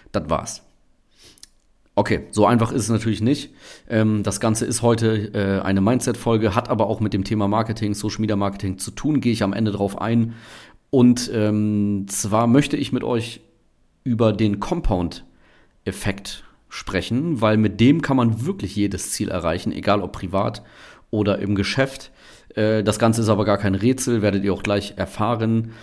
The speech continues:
Und zwar geht's darum, beziehungsweise es gibt ein Sprichwort, das kennt ihr bestimmt.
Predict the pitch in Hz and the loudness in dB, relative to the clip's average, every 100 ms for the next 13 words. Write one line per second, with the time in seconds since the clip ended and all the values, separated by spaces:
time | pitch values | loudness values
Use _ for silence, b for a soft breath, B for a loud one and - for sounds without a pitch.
0 | B - 107 120 110 101 104 135 165 185 | B -8 0 2 2 0 2 4 4 2
1 | 202 202 B B B - - - 139 131 | 0 -2 B B B -10 -6 2 4 6
2 | 120 104 120 117 - - 139 - 165 120 | 4 2 0 0 -2 0 0 0 0 0
3 | 110 143 156 113 95 - 101 180 | 0 -2 -2 -2 -2 -2 -2 -2